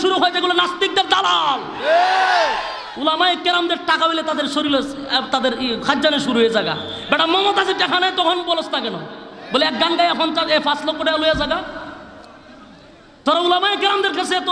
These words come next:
Speaker 1: এত খাজ্জানি জোরে কেন তোদের? আজকে আমাদের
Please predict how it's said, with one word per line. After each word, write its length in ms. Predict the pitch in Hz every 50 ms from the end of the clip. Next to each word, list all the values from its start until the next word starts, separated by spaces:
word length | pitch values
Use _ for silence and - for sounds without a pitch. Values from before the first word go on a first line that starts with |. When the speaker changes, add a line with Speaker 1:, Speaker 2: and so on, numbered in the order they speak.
| 359 349
Speaker 1:
এত 80 | 349 349 311 -
খাজ্জানি 320 | 330 339 - 339 330 330
জোরে 200 | 285 262 277 254 240
কেন 140 | 220 226 208 180
তোদের? 220 | 196 175 156 151 143 143 - - - - - - - - - - 698 719 - 719 719 740 - - 679 740 784 784 762 740 762 - - - _ _ - 622 605 622 622 - - 571 571 - - - - - _ _ - - - - - - _ - - - -
আজকে 280 | - - 311 - -
আমাদের 380 | 392 392 403 440 453 453 453